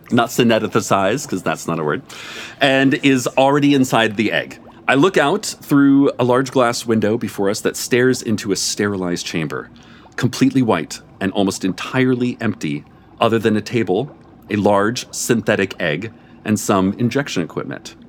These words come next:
"It's already in," I say excitedly. "For how long?" "Ten minutes," Doctor Porter says. "Should be ready to come out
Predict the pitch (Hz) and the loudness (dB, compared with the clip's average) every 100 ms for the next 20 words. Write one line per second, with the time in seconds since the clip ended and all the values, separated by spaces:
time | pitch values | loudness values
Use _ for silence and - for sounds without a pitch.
0 | - - - - - 69 - 80 95 139 | -20 -20 -20 -20 -20 -16 -12 -6 -2 -2
1 | 175 - 90 - 78 76 80 76 73 76 | -2 -6 -10 -6 -6 -4 -6 -4 -6 -6
2 | - - 131 160 196 - - - - - | -4 -2 0 0 -2 -6 -18 -20 -20 -20
3 | - - 147 123 73 - - - - - | -10 0 2 2 0 -8 -14 -14 -20 -8
4 | 85 90 - 78 71 76 71 - - - | -6 -4 -4 -4 -2 -4 -6 -8 -16 -8
5 | - 185 180 160 156 139 - 131 147 - | 0 2 4 4 2 0 0 2 0 -4